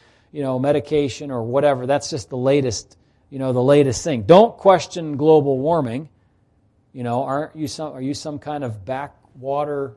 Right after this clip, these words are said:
redneck or something like that? Don't a-, don't question. You can't question. You're not allowed to do that. You see how that's become a religious, religious kind of thing?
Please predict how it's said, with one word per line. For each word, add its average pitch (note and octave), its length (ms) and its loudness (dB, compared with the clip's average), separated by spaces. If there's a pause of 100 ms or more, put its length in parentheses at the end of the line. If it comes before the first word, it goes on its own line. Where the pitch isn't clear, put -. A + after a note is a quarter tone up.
(120)
redneck D3+ 680 -6 (120)
or C3+ 100 -16
something D#3+ 400 -16
like D3+ 240 -10
that? D#3+ 360 -8 (580)
Don't F3+ 200 4
a-, D#3+ 220 -2
don't F3 260 0
question. E3+ 440 -2
You D#3 80 -4
can't F#3+ 300 -10
question. G#2+ 440 -10
You're B2+ 100 -10
not D3+ 140 -4
allowed D3 320 0
to C3 80 -14
do C#3 220 -4
that. A2 160 -6
You A2 80 -8
see E3+ 180 -4
how D3+ 160 -2
that's D3 200 -2
become D3+ 340 -12
a C#3 80 -6
religious, C3 680 -8 (680)
religious C3 460 -10
kind C#3 260 -14
of A2+ 80 -14
thing? C#3 340 -20